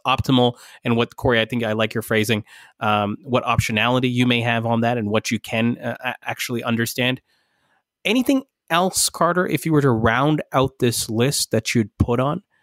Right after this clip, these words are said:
i-, if, as a strategist brought in to help the N D P, that you'd say, "This is another question I am asking ourselves right away,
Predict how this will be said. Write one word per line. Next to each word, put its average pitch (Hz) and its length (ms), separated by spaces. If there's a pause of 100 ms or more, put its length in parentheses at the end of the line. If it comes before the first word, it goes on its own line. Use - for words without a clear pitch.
(300)
i-, 127 40
if, 117 240
as 120 200
a 135 60
strategist 147 680
brought 120 200
in 123 180
to 120 120
help 120 240
the 120 140
N 117 100
D 113 140
P, 123 340 (400)
that - 180
you'd 117 160
say, 110 320 (100)
"This 123 220
is 127 140
another 110 440
question 107 540
I 98 100
am 98 120 (120)
asking 113 400
ourselves 101 560 (420)
right 104 300
away, 95 320